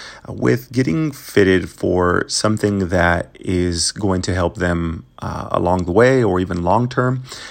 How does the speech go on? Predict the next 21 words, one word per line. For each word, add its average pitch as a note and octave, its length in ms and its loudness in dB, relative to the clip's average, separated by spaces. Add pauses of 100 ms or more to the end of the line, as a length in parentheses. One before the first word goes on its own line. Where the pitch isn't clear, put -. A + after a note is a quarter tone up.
(160)
Uh, F#2 160 -6
people - 260 -4
who G2 180 0
are F2+ 100 2
trying G2+ 280 -2
to G2+ 60 -2
get G2 120 -4
back G2+ 220 -2
into B2 200 -2
running C3 420 0
or, F2+ 680 -2
you G#2 100 -4
know, F#2 120 -2
having F#2+ 260 -2
trouble G2+ 400 2
with G#2 320 0
pain G#2+ 280 0
with G#2 140 0
standing A2 540 0
or A2 100 0
sitting. G#2 400 -2